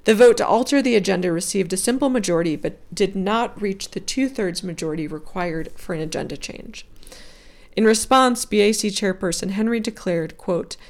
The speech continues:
"Unless the Assembly agrees to deal with these basic problems now and not next Wednesday, the microphones will be possessed and the business of this House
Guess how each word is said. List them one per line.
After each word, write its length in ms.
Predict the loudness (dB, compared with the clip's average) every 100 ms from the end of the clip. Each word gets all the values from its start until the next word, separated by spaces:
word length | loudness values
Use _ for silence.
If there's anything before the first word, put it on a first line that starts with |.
| -20 -20 -20 -4
"Unless 420 | 2 6 6 6 2
the 160 | 0
Assembly 460 | 0 2 0 2 0
agrees 480 | 0 -2 0 0 -2
to 120 | -4
deal 260 | 0 0 0
with 140 | -2
these 160 | -4 -2
basic 440 | 0 0 -2 -10
problems 580 | -4 -4 -4 -6 -8 -12 -10
now 420 | -2 0 2 0
and 260 | 0 -2 -2
not 380 | 0 0 0 -4
next 320 | -6 -6 -6
Wednesday, 600 | -6 -6 -6 -6 -6 -10 -16 -20 -6
the 80 | 0
microphones 840 | 2 2 0 -2 -2 0 -2 -4 -12 -4
will 80 | 0
be 100 | 0
possessed 640 | 0 0 2 0 -2 -6
and 140 | -2 -2
the 60 |
business 440 | 0 -2 0 -2 -2
of 140 | -4
this 200 | -4 -6
House 440 | -4 -4 -4 -8